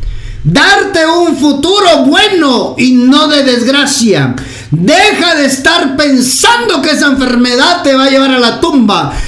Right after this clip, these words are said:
Deja de estar pensando que esa ruina económica... Te va a hundir, vas a terminar en la cárcel. No. Si tú pones tu confianza en la palabra del Señor, si tú pones tu confianza total en el Padre,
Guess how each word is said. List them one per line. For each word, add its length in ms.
Deja 440
de 80
estar 340
pensando 760
que 180
esa 220
ruina 440
económica... 1040
Te 120
va 80
a 40
hundir, 640
vas 200
a 100
terminar 440
en 100
la 140
cárcel. 800
No. 540
Si 360
tú 260
pones 400
tu 200
confianza 840
en 80
la 120
palabra 460
del 160
Señor, 680
si 240
tú 120
pones 380
tu 100
confianza 800
total 600
en 100
el 240
Padre, 580